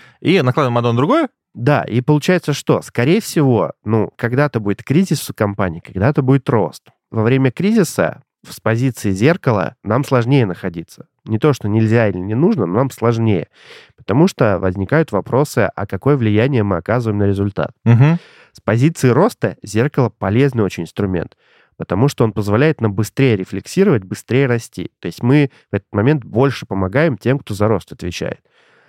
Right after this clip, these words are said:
Speaker 2: Вот. И возникает такая дилемма, что мы в какой-то момент должны приблизиться,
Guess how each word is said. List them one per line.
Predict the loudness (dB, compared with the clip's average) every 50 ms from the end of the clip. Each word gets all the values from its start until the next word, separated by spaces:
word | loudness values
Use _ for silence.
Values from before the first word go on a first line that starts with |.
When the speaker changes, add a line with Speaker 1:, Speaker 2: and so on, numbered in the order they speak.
| _ _ _ _ _ _ 0
Speaker 2:
Вот. | 2 2 2 2 0 -4
И | -4 -2
возникает | -2 0 0 0 0 2 2 2 2 0
такая | -2 -4 -2 0 0 0 0
дилемма, | 0 -2 0 2 2 2 2 2 0 0 -4 _ _ -20
что | -20 -8 -4 -2 0
мы | 2 2 2 0 -2
в | -6
какой-то | -10 -6 -2 0 0 0 0 -2
момент | -2 -2 0 2 2 0 0 -2
должны | -4 -4 -2 -2 0 0 0 0 -2 -4 _ _ _ _ _ _ _ _ _ -4
приблизиться, | -2 -2 0 2 2 2 4 2 0 0 0 0 0 0 -2 -6